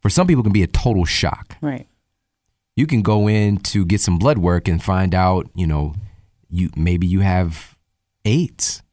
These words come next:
Speaker 1: or maybe you, um, you have a, a blood cancer, or whatever the case may be. You know,
Speaker 2: Jeez.
Speaker 1: for a lot of people, it's coming totally out of left field.
Speaker 2: Mm-hmm.
Speaker 1: And these are the two general states that we're gonna be coming from.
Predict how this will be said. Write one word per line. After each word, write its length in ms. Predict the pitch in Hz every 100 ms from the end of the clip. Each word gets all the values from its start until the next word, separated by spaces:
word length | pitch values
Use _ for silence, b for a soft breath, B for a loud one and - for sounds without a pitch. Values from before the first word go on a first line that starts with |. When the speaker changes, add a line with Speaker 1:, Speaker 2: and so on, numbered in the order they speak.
| _ _
Speaker 1:
or 160 | - 87
maybe 300 | 90 92 90
you, 480 | 90 92 92 90 82 _ _ _ _
um, 300 | 85 87 85
you 100 | 87
have 160 | 98 87
a, 100 | 90 - -
a 220 | 82 73 - _ _ _ _ _ -
blood 320 | 90 143 160
cancer, 400 | - 71 - 73
or 160 | 82 95
whatever 380 | 123 156 135
the 120 | 117 101
case 320 | - 98 -
may 140 | 85
be. 260 | 80 80 - - _
You 120 | 80
know, 220 | 78 82 b b
Speaker 2:
Jeez. 160 | - -
Speaker 1:
for 80 | 92
a 40 |
lot 200 | 95 123
of 60 | 135
people, 200 | 120 95
it's 100 | -
coming 340 | 107 92 85 -
totally 480 | - 131 117 104 95
out 120 | 85
of 60 | 80
left 220 | 76 69
field. 420 | 113 104 71 -
Speaker 2:
Mm-hmm. 280 | 147 131 120 B B _ _
Speaker 1:
And 760 | 87 85 82 80 78 78 - - _ _ _
these 200 | 113 127
are 40 | 139
the 80 | 127
two 240 | - 113
general 300 | 90 95 85
states 300 | - 98 82
that 80 | 76
we're 60 | 73
gonna 160 | 73 69
be 100 | -
coming 300 | - 87 76
from. 280 | - -